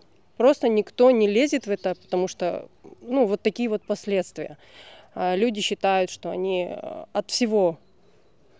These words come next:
м, ну, уйдут без-, безответственно, и поэтому делают, что хотят, и всё. То есть элементарно прийти в магазин и просто так взять товар, никто им не давал такого права. Люди зарабатывают на этом, никто не от хорошей жизни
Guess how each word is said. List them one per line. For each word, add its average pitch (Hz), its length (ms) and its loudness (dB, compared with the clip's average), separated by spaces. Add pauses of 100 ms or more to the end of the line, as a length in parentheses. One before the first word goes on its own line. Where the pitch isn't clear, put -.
м, 190 560 -8 (460)
ну, 294 180 6
уйдут 220 260 2
без-, 190 400 -4
безответственно, 220 840 0 (840)
и 285 120 -4
поэтому 277 360 4
делают, 240 320 0
что - 140 -12
хотят, 202 400 -8 (420)
и 196 80 -12
всё. 220 280 -16 (680)
То 220 80 -4
есть 226 220 -2
элементарно 240 500 4
прийти 226 300 -6
в 226 40 2
магазин 220 540 2
и 196 240 2 (500)
просто 240 320 6
так 214 220 2
взять 190 320 0
товар, 220 340 4 (200)
никто 208 260 -2
им 294 140 2
не 247 80 0
давал 233 260 0
такого 220 280 -4
права. 208 440 -4 (260)
Люди 226 260 -4
зарабатывают 190 680 0
на 185 140 -2
этом, 170 220 -6
никто 185 300 -2
не 247 120 4
от - 80 -2
хорошей 196 400 -2
жизни 208 340 -2